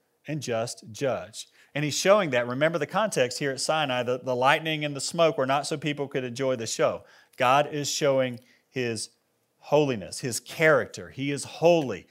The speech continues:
holy, holy. God is good. So we must approach him as holy, holy, holy. Listen, lest he break out against us. Remember the context there. God says, "These are the parameters by which the people can approach me."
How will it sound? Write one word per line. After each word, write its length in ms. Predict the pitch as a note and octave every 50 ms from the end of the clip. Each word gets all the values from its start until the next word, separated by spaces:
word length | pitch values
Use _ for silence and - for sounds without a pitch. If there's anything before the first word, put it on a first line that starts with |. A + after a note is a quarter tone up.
| _ _ _ _ _ _ _
holy, 680 | - - - E3 E3+ F3 E3+ D#3 C3 A2 F#2+ D#2 - - _ _ _ _ _ _
holy. 640 | - - - - D#3 E3 F3 D#3+ C3+ A2+ F#2 F#2
God 540 | F2+ G#2 B2+ B2+ B2+ B2+ B2+ C3 B2+ B2 - - _ _ _ -
is 340 | A2+ A2+ A2 G#2+ G2 F#2+ -
good. 300 | _ - C3 A#2 G#2 -
So 140 | - C#3+ C3
we 140 | C3 C#3
must 340 | C#3 C#3 C#3+ C#3+ C#3 C#3 - -
approach 500 | B2 A2+ - - D#3+ D#3+ E3+ D#3+ - -
him 240 | A2 F#2+ E2+ D#2 - _ _ _ _ _ _ _ _ _ -
as 200 | - A2+ G#2+ -
holy, 480 | - C3+ C3 B2 A2+ F#2+ F2+ E2 D2+ - _ _ _ _ _ _ _
holy, 600 | - C3+ B2 A#2+ A#2 G#2+ G2 F#2 E2+ D2+ D2 _ _ _ _ _ _
holy. 440 | _ - - C#3 C#3 B2+ A2 G#2 G#2
Listen, 460 | G#2 A2 C3 G3+ - - C#3+ C#3 C#3+ - _ _ _ _ _ _ _ _ _ _ _ _
lest 260 | - A2 A#2 A2+ - -
he 120 | A#2+ A2
break 360 | G#2+ A2 G#2 G#2+ A2 A2 -
out 240 | A#2 A2+ G#2+ - -
against 440 | G#2+ F#2 F#2 - A#2+ B2 A2+ - -
us. 180 | G2 F#2 -
Remember 280 | - G#2+ G#2+ G#2+ G#2+ A2
the 100 | G#2+ G#2+
context 580 | - B2+ A#2+ B2 A#2 - A2 F2+ D#2 - - -
there. 300 | F#2 E2+ D#2+ D2+ C#2+ _ _ _ _ _ _ _ _ _ _ _ _ -
God 120 | A2+ G#2
says, 260 | G#2 - A#2 G#2+ G2
"These 240 | G2+ A#2 A#2+ A#2+ A#2+
are 80 | D3 C#3+
the 100 | C#3 C3+
parameters 800 | - - C#3 C3 C3 B2+ C3 B2+ A#2+ G#2+ F#2+ F#2 F#2 F2+ - -
by 220 | - F#2+ G#2 A2
which 300 | A2 G#2+ G#2 G#2+ - -
the 80 | - G2+
people 320 | - - G#2+ G2+ - G#2
can 360 | G2 - - G2+ G2 F#2+ G2
approach 480 | G2 G#2 G2+ - A#2+ A2 A2 A2 - -
me." 220 | F#2+ E2 D2+ D#2+